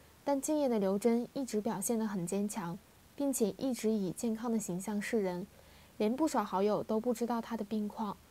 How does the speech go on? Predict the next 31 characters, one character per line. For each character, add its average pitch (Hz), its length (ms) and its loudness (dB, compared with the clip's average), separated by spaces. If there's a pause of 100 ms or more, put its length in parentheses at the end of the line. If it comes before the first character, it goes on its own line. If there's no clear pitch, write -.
(360)
不 208 160 2
过， 240 320 8
随 226 180 2
着 240 140 2
发 254 220 -4
病 269 160 0
频 196 240 -2
率 233 160 2
越 247 60 4
来 226 120 2
越 202 180 -2
高， 214 300 -4 (260)
加 240 200 0
上 240 200 0
年 190 200 0
龄 233 120 -2
的 220 80 0
增 208 240 0
长， 202 240 -4 (400)
医 277 120 2
生 285 360 0
表 196 240 0
示， 208 300 2 (360)
她 - 160 0
若 294 160 6
不 269 160 0
及 202 220 0
时 202 220 -2
动 240 180 0
手 180 180 -4
术， 226 280 2